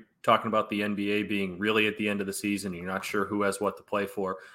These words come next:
Not quite there in the N H L. And I know we, we talk about <laughs> this, how turned around we are, because usually the N H L ends a little bit before the N B A. It's a little bit confusing, but the, the N H L still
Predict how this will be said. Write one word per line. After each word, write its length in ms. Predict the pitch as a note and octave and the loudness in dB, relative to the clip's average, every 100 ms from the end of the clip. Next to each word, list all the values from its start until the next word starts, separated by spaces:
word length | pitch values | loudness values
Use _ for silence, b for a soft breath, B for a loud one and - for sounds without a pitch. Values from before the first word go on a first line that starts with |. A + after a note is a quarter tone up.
| B - | B 2
Not 260 | A#2+ - | 2 2
quite 340 | - C3+ C3 - | 4 6 6 6
there 200 | B2 A#2+ | 8 8
in 80 | |
the 100 | A#2+ | 6
N 80 | A2+ | 4
H 220 | A#2 A2+ | 2 4
L. 100 | A#2 | 4
And 100 | A2 | 6
I 40 | G#2 | 4
know 120 | G#2+ | 4
we, 200 | G#2 G2+ | 2 2
we 120 | G2 | 0
talk 280 | G2+ G2+ F#2+ | 2 2 2
about 280 | G#2 - - | -2 -6 2
<laughs> 20 | |
this, 180 | C#3 - | 4 4
how 220 | A#2 - | 2 0
turned 240 | - A2+ G#2+ | 2 4 4
around 320 | G2+ G2 G#2 | 2 2 2
we 140 | G2 | 0
are, 120 | G2+ G2+ | 0 0
because 280 | G2+ F#2+ | -4 -6
usually 280 | G2+ G2+ G2+ | -4 0 0
the 140 | G2 G2 | 0 0
N 80 | |
H 200 | G2 F#2+ | 0 0
L 140 | G#2 G2 | -2 -2
ends 100 | F#2+ | -4
a 40 | F#2+ | -4
little 120 | F#2+ | -6
bit 140 | F2+ | -6
before 220 | - G#2 | -6 -6
the 120 | F#2 F#2+ | -4 -6
N 100 | F2 | -4
B 160 | F#2+ | 0
A. 120 | A2 | 2
It's 560 | A2 - - - - - | 2 0 -14 -20 -14 2
a 20 | |
little 180 | A#2 G#2 | 4 6
bit 120 | G2+ | 2
confusing, 560 | - F#2+ A2 G#2+ G#2 G2 | -4 -2 2 2 2 2
but 160 | G2 | 0
the, 100 | G#2+ | -2
the 140 | G2+ A#2 | 4 6
N 80 | A#2+ | 8
H 180 | A2+ | 6
L 140 | A#2 G#2+ | 6 4
still 560 | - A2+ A2+ G#2+ G#2+ | 4 6 8 6 2